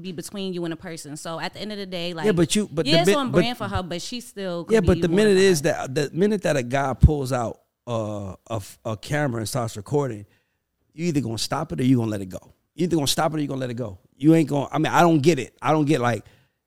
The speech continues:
Speaker 2: if it's a camera, like, I had a situation happen to me, something similar like that, but I didn't know it was a camera in the room.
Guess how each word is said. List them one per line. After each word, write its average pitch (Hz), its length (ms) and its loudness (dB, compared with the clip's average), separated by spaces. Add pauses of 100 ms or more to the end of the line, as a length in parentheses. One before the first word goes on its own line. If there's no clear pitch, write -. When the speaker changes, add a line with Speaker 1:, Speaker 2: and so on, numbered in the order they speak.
(120)
Speaker 2:
if 139 100 2
it's 131 120 4
a 131 60 2
camera, 180 320 6
like, 135 140 4 (440)
I 170 160 6
had 175 240 2
a 139 40 0
situation 139 480 0
happen 127 180 -4
to 123 60 2
me, 120 180 2
something 147 320 2
similar 151 300 2
like 135 180 2
that, 131 180 0
but 113 140 -4
I 135 60 0
didn't 151 120 0
know 135 60 2
it 123 40 -2
was 110 80 -4
a 113 40 -8
camera 139 280 -6
in 104 60 -10
the 95 60 -12
room. 57 180 -20